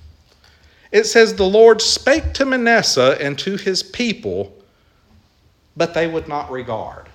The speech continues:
How did God speak to the people? He sent prophets. He sent his prophets into Judah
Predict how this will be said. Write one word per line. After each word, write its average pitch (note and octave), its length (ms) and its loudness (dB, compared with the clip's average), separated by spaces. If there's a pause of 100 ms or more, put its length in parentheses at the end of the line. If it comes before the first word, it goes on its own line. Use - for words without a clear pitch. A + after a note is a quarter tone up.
(580)
How E4+ 140 -10
did A#3+ 160 -8
God B2+ 320 -2
speak - 380 -12
to A2 80 -14
the F#2+ 80 -14
people? F#2+ 460 -18 (1000)
He G#3+ 100 -14
sent E3+ 220 -14
prophets. - 680 -12 (2250)
He C#4+ 100 -2
sent F#3+ 200 -2
his G3 120 -2
prophets C4 540 -6
into E3+ 180 -8
Judah F#3 400 -10